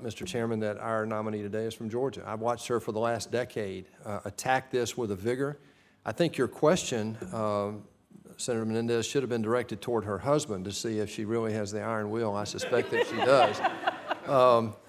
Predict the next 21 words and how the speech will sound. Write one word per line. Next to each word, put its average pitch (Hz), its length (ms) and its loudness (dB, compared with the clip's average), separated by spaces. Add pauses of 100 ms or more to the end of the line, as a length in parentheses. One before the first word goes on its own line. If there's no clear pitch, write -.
(240)
but, 139 260 2
uh, 135 200 4 (400)
you 185 80 0
know, 165 100 6
I, 175 240 2 (100)
I, 185 300 2
uh, 139 220 2
I 156 140 2
applaud 175 360 4
the 151 80 -2
work 151 240 0
you've 135 100 -6
been 139 160 0
doing. 143 480 -2
You're 127 440 -6
coming 131 260 -2
on 123 80 -2
a 117 60 -2
new 123 180 -2
level 127 320 0
now 123 320 -6